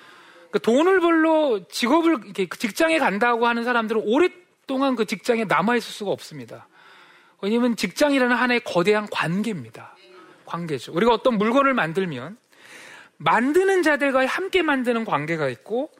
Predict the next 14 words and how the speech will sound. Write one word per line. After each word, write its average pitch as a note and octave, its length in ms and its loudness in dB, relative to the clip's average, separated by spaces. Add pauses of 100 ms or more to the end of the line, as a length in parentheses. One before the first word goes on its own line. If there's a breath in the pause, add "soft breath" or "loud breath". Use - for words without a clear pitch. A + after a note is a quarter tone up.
(340 loud breath)
그걸 D4 280 2
만든 A#3+ 480 0
다음에 A3 380 0
그걸 F#3 360 -2
쓰는 F#4+ 360 0
소비자들과의 D4+ 760 0
관계가 D#3 460 -2
있다는 A2 340 -16
거죠. G#2+ 160 -20 (920 loud breath)
그 C#4 120 0
사실 D#4+ 240 2
직업을 E4+ 600 2
갖는다는 A3 640 -2
것은 D#3 480 -8